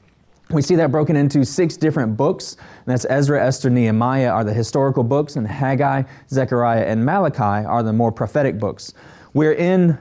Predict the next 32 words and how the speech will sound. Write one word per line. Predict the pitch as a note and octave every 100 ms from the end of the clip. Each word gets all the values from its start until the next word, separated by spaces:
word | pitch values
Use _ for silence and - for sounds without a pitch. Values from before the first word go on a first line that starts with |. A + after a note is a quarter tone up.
| -
Zechariah | B2+ D3+ D3 C3 C#3+ D3
right | B2 A#2+
now. | B2 B2 C3
We're | A#2+
working | C3+ C3+
our | A#2+
way | A#2 B2
through | A#2+ - B2
that. | A#2 B2 B2+ - - - -
Um, | - G#2+ G#2+ G#2 - F#3+ - G3+ C3 - - - -
<clears throat> | - -
but, | D3 D3 C#3+ C#3+ - - - -
uh, | B2 A#2+ A2+ G#2+ G2+ - -
to | E3
give | D#3
a | E3
little | E3
bit | D#3 D3
of | C3
a, | A#2 F2+ A2+ C3
a | A#2+
history, | C#3+ F#3 D#3 B2+ A#2
you | C3 A#2
know, | A2+
King | F3 D#3+
Cyrus | F3 D3+ C#3 C#3
gave | D#3+ F3
permission, | - C#3 C3 A2
King | G#2 D#3
Cyrus | C#3 C#3+ C3
of | A2+
Persia | - D3+ B2+ G#2+